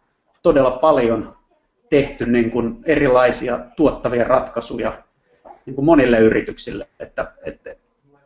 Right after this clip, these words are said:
kyllä meidän vaan pitää lopettaa toi surkuttelu ja lähteä niin kuin tekemään maailmaa paremmaksi niin kuin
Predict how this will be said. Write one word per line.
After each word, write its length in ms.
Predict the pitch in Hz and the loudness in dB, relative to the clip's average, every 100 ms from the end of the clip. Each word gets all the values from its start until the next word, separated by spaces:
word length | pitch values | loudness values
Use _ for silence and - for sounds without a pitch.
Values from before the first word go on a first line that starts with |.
| - | -2
kyllä 140 | 175 | 2
meidän 140 | 175 196 | 4 2
vaan 120 | 202 | 2
pitää 240 | 185 185 | 0 2
lopettaa 380 | 202 170 - 135 | 2 2 -2 -6
toi 180 | - 147 | -2 0
surkuttelu 580 | 160 135 123 - 123 123 | 2 0 -4 -4 0 2
ja 220 | 127 - - _ - | 0 -4 -18 _ -2
lähteä 420 | 175 - - 135 | -2 -2 -2 0
niin 200 | 135 147 | 2 2
kuin 360 | 151 151 - _ - _ - | 2 0 -2 _ -20 _ -2
tekemään 460 | 185 185 147 135 135 | 0 2 2 2 2
maailmaa 360 | 156 135 131 | 2 2 2
paremmaksi 800 | 120 147 117 113 113 - - - - | 2 0 0 0 -4 -8 -14 -20 -8
niin 160 | 131 | -6
kuin 380 | 127 - - | -4 -6 -12